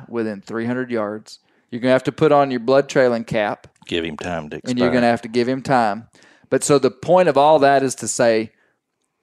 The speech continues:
Speaker 1: in white, in the whitetail world, the biggest fear you have is hitting one far back, or at least that's what we've been told our whole lives. "Don't hit him far back, man. Gut shot that deer." And that's true.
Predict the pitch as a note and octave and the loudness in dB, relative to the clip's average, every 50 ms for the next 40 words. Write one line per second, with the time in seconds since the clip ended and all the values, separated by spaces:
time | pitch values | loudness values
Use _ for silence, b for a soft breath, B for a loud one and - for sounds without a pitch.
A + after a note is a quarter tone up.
0 | _ _ _ _ _ - C3+ B2 A#2+ C3+ E3 F#3+ - - C#3+ C3 C3 D3+ F3+ F#3+ | _ _ _ _ _ -6 -4 0 2 4 4 4 2 2 0 0 2 2 2 2
1 | F#3 - E3+ D3 C3 B2+ C3+ C3+ C3+ C3 A#2 A2 G#2 - A2+ A#2 A#2+ A2 A2 C3+ | 2 2 2 4 4 4 4 4 4 2 0 -4 -12 -8 -6 -6 -4 -2 2 2
2 | C#3+ C#3+ D#3 C#3 - - - - D3+ C#3 C#3+ D3 C#3 C3 B2 B2 A#2 A2 A#2+ B2+ | 2 2 2 0 -2 -4 -4 -2 0 2 2 2 0 0 -2 -2 -2 -2 0 0
3 | C3+ C#3+ C#3+ B2 G#2+ A2+ - - C3 A#2 A2 A#2 A2+ A2+ A2 A2 - A#2+ G#2+ G2+ | 2 2 0 -2 -4 -6 -4 -2 -2 -2 -2 -2 -6 -6 -6 -4 -2 -2 -2 -2
4 | F#2+ G#2+ A2 G#2+ F2+ - - A#2+ C3 B2+ B2+ C3+ C#3 C3 - C#3+ C3 - - B2+ | 0 -2 -2 -2 -2 -4 -4 -4 -2 0 0 0 0 0 2 0 0 2 2 0
5 | G2+ A2+ A#2+ A#2+ A#2 A2+ A2+ - B2 A#2+ A#2 A2 A2 G2 G2 A2+ A2 A2 G#2+ G#2+ | 0 0 0 -2 -2 -4 -4 -2 0 0 0 0 -2 -2 -2 -2 -2 -2 -2 -2
6 | G2+ F2+ - - - D3+ D#3+ E3+ F3 F3 F3 F3 F#3 F#3 F3+ - G3 F#3 F3+ F3+ | -4 -4 -6 -4 -4 -4 -2 -2 -4 -6 -4 -4 -6 -6 -4 -2 0 0 0 -2
7 | F3+ F#3 F3 D#3+ D3+ C#3+ - D3+ C#3+ C#3 C#3+ C#3+ D3+ D#3+ E3+ F3 E3+ - - - | -2 -4 -4 -4 -6 -8 -8 -10 -10 -10 -10 -10 -6 -2 0 0 0 -2 -4 -6
8 | F3+ D3+ D#3 - - C#3+ - - - C3+ A#2+ A2+ G#2+ - G#2+ A#2 A#2 A#2+ A#2 - | -6 -6 -4 -4 -6 -6 -6 -6 -6 -8 -8 -8 -8 -10 -8 -4 -2 -2 -2 -2
9 | - - - D3 C3 A2+ G#2 | -4 -6 -2 -2 -2 -2 -4